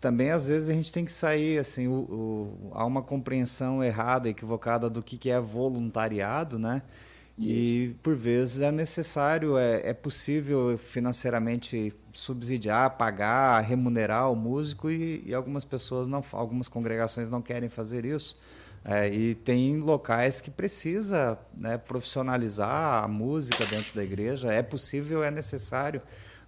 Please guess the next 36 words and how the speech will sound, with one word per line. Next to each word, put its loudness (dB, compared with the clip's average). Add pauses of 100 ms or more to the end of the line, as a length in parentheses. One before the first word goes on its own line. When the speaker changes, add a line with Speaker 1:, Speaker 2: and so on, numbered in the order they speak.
(120)
Speaker 1:
pra 4
que -4
o 0
louvor 2
seja -2
feito -2
com -6
qualidade -2
também, -4
né? -4
Speaker 2:
É. -16
Speaker 1:
É, -12
Speaker 2:
Imagina 6
um 8
Speaker 1:
isso. 4
Speaker 2:
culto 4
sem 4
música. 4 (1700)
Extremamente 0
triste, 4
vazio, 4
né? -6 (200)
Speaker 1:
É. -20 (120)
Speaker 2:
Então -4
a 2
música, 4
ela 4
Speaker 1:
É. -8
Speaker 2:
precisa 2
ser 2
olhada 8
com -2 (100)
olhos 2
assim 2
mais, 2 (360)
é, 2